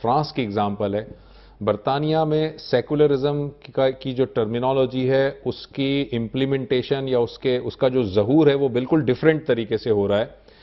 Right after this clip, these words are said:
اور، آ، یہی اصطلاح اس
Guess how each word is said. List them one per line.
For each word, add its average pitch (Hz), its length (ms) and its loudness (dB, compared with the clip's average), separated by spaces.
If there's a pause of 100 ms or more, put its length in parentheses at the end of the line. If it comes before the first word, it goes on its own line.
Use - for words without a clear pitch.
(180)
اور، 113 320 4 (420)
آ، 113 40 -2 (280)
یہی 127 320 2
اصطلاح 123 460 0 (100)
اس 110 100 -12